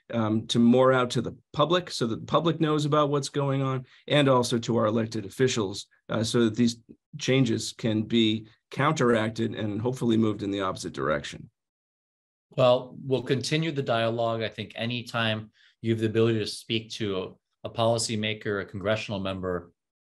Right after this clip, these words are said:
Speaker 2: we need to see those, seize those moments. Like, again, I believe that a lot of the Heart Rhythm Society members and anyone practicing E P have become more active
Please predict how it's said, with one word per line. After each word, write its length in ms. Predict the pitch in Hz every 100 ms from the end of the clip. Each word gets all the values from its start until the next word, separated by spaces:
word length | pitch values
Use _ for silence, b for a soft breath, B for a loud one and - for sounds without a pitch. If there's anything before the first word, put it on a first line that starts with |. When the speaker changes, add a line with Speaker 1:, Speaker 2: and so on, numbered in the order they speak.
| -
Speaker 2:
we 100 | 110
need 140 | 113
to 80 | 107
see 180 | - 117
those, 320 | 110 98 -
seize 220 | - 110
those 180 | 107 95
moments. 460 | 95 95 117 113 95
Like, 200 | 87 -
again, 360 | 95 90 104 104
I 100 | 95
believe 440 | 92 95 101 95
that 280 | 92 92 - _ _ -
a 60 |
lot 220 | 98 104 107
of 100 | 104
the 80 |
Heart 120 | 101 104
Rhythm 120 | 104
Society 440 | 104 - 101 95
members 480 | 92 95 98 98 90
and 60 | 98
anyone 220 | 101 87
practicing 400 | 104 98 - 98
E 140 | 98
P 260 | 90 104 101
have 180 | 95 85
become 260 | - 95
more 200 | 92 92
active 480 | 90 92 - 127